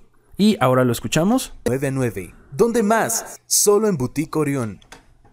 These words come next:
Speaker 1: ¿No les parece padre este efecto? Es muy sencillo y, pues, se hace totalmente con una reverb. Ahora vamos al chorus normal.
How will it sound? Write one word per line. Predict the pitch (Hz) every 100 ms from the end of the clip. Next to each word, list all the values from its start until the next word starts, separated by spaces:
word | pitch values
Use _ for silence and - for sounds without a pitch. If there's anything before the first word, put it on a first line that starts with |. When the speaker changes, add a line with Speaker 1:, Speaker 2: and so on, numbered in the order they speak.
| -
Speaker 1:
¿No | 127 135
les | 139
parece | 113 113 185 156 - _ _
padre | - 123 135 127
este | 127 131
efecto? | - 127 -
Es | 156 -
muy | 127 143
sencillo | 131 123 139 147
y, | 170
pues, | 113 -
se | -
hace | 131
totalmente | 127 - 120 123 131 123
con | 120
una | 123
reverb. | 117 127 160 - - - - - - - -
Ahora | 151 175
vamos | 180 170
al | 135
chorus | - 202 240 - -
normal. | 139 135 147 180 240